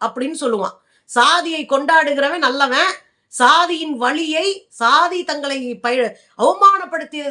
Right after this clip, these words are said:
சொல்றவன் சாதிக்கா-, சாதி வெறியனா ஆயிடுவான். அது தமிழ்நாட்டுல கூட அப்படிதான் பாக்குறோம். இதெல்லாம் உடைக்கிறதுக்கு இது போன்ற பாடத்திட்டங்கள் தேவைப்படுது. அதைத்தான் கோ-, காலிக்கட் பல்கலைக்கழகம் வைக்குது.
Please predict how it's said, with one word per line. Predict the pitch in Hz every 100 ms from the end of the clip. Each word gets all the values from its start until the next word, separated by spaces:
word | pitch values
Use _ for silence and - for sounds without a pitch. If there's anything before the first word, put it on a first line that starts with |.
| 262
சொல்றவன் | 302 294 277 349 415
சாதிக்கா-, | 302 247 277 311 320 269 262
சாதி | - 277 320
வெறியனா | 277 254 233 262
ஆயிடுவான். | 214 185 - _ _ -
அது | 320
தமிழ்நாட்டுல | 311 277 339 349 - 294
கூட | 285 311
அப்படிதான் | 240 254 240
பாக்குறோம். | 220 214 170 _ _ _ _
இதெல்லாம் | 262 330 415 440 294
உடைக்கிறதுக்கு | 339 403 480 453 381 277 -
இது | 392 330
போன்ற | 262 330 370 349
பாடத்திட்டங்கள் | 277 269 320 320 240 220 208 294
தேவைப்படுது. | 226 202 196 151 147 _ _ _ _
அதைத்தான் | 196 302 403 403 415 440 -
கோ-, | 349 311 262
காலிக்கட் | 285 349 349 320 -
பல்கலைக்கழகம் | 262 294 311 294 247 254 285
வைக்குது. | 233 247